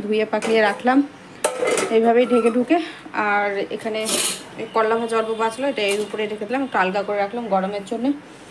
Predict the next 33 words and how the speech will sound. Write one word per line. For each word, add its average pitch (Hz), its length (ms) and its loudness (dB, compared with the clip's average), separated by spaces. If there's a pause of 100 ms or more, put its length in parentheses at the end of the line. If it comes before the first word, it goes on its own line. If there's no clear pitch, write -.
(340)
এভাবে 220 280 4
একটু - 160 -4 (120)
পরিষ্কার 247 380 0
পরিচ্ছন্ন 254 340 -2 (120)
করে 269 200 2
নিলাম, 294 200 4 (200)
আমি 240 220 2
খেতে 247 260 0
বসবো। 202 240 -4 (240)
এখন 208 160 -6 (100)
পণ্ডিত 226 380 0
যদি 240 140 -2 (160)
একা 226 180 -2 (100)
খায় 233 280 4
তো 240 40 4 (120)
খাবে, 226 260 0 (160)
নাহলে 220 220 0 (100)
আবার 220 180 2 (100)
একটা - 240 -4
আমার 220 160 -2 (100)
কাজ 214 140 2 (120)
বাড়বে, 220 240 0 (1600)
আমাকে 220 200 -4 (120)
খাইয়ে 220 340 0
দিতে 233 180 -4
হবে। 240 180 -2
এখানে 226 200 -2 (100)
খাবার 214 280 2
একবারে 220 300 -4
নিয়ে 214 180 0
ধুয়ে 226 240 -6
বসে 233 240 0
গেছি 262 200 -4